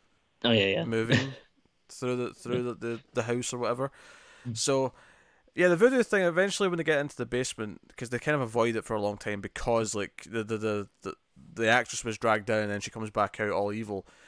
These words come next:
Speaker 2: is
Speaker 1: Mm.
Speaker 2: there's, there was these voodoo dolls of each of the people in the house,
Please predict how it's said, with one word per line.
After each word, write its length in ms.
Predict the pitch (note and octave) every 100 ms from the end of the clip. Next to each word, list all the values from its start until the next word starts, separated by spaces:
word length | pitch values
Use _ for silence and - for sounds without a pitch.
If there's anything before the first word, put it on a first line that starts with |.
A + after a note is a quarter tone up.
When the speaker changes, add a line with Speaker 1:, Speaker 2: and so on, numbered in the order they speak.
| - - -
Speaker 2:
is 480 | A2 A2+ A2+ G#2+ G#2
Speaker 1:
Mm. 60 | G#2+ -
Speaker 2:
there's, 280 | A#2+ A#2 A#2+
there 220 | A#2+ A#2+
was 120 | A#2
these 200 | C3+ A#2
voodoo 580 | A#2+ B2+ A#2 A2+ G#2+ G2+
dolls 400 | G#2 G#2 G2 G2+
of 100 | A2
each 140 | B2
of 60 | -
the 60 | A2
people 260 | A#2 G#2+
in 80 | G2
the 80 | G2
house, 400 | A2 G2+ -